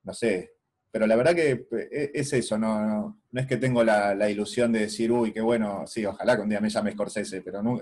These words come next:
sé que no va a pasar, <laughs> digo, entonces no tengo esos, eh, esos sueños inalcanzables. Me, me conformo con hacer una película con Lisandro y con Lucrecia y ya, como te decía, es para completar el álbum y decir, "Bueno, mirá, yo soy parte de esta generación". <laughs>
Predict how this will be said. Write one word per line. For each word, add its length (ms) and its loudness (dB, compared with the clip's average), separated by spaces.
sé 160 -2
que 100 0
no 80 2
va 80 2
a 40 0
pasar, 300 0
<laughs> 20 -8
digo, 180 0
entonces 380 0
no 140 0
tengo 200 0
esos, 320 -2
eh, 200 -12
esos 280 -2
sueños 380 -2
inalcanzables. 800 0
Me, 140 -4
me 140 -4
conformo 480 2
con 140 2
hacer 260 0
una 160 2
película 340 4
con 120 2
Lisandro 380 2
y 40 2
con 140 2
Lucrecia 560 0
y 80 -2
ya, 340 0
como 200 -6
te 80 0
decía, 300 2
es 140 -6
para 200 2
completar 420 2
el 100 4
álbum 340 4
y 60 0
decir, 300 -2
"Bueno, 260 -2
mirá, 260 -4
yo 260 -2
soy 200 -4
parte 240 0
de 60 0
esta 140 -2
generación". 540 -6
<laughs> 520 -6